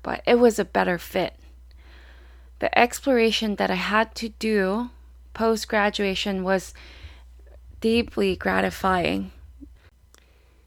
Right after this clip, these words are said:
and scary, and, uh, very, very scary, but it was all worth it. I, I am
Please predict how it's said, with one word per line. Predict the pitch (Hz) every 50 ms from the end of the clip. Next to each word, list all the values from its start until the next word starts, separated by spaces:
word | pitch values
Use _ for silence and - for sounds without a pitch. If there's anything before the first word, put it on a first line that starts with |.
| _ _ -
and | - 233 220 220 220 220 214 - - - - - - - -
scary, | - - - - - 269 269 254 233 214 208 196 185 202 240 285 - - - - - -
and, | - 208 196 190 190 190 190 196 196 196 190 196
uh, | 190 190 190 196 196 190 - - - - - - - - - - - - - - - - - - -
very, | 247 233 277 285 277 240 208 196 190
very | 190 190 185 180 180 180 180
scary, | - - - - 180 175 175 175 170 180 196 220 233 247 247 - - - - - - - - - - - - -
but | - 196 190 -
it | 214 214 214
was | 220 214 202 - - - - - - - - -
all | - 226 220 220 214
worth | 196 202 190 185 - - -
it. | - - - - - - - - - - - - - - - - - - - - - - - - - - - -
I, | 226 214 202 202 202 208 202 202 202 196 196 196 196 196 196 - - - - - - - - - - - - - - - - - - - - - - - - - - - - - - - -
I | - 202 196 214
am | 254 294 311 320 320 311 311 302 294 269 277